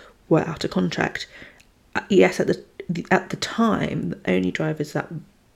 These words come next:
teams really, that kind of had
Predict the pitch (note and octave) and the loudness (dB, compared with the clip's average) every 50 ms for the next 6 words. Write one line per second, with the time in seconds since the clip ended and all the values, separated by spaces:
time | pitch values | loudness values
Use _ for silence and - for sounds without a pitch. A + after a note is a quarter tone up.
0 | _ - - - - - G3+ F3+ E3+ E3 E3+ F3 F#3 F#3+ - - - D#3 D#3+ E3+ | _ -20 -14 -8 0 2 2 4 4 2 2 0 0 -2 -2 -4 -2 2 4 4
1 | E3+ E3 E3+ F3 E3+ E3+ E3 - - - - - - - - - - - - F3+ | 4 6 6 4 4 2 -2 -2 -6 -12 -18 -18 -16 -18 -18 -20 -16 -8 -4 -2
2 | F#3 F#3+ G3 G3 - - - - - - D#3+ - - - | 0 0 -2 -4 -6 -8 -8 -6 -4 -4 -4 -4 -4 -6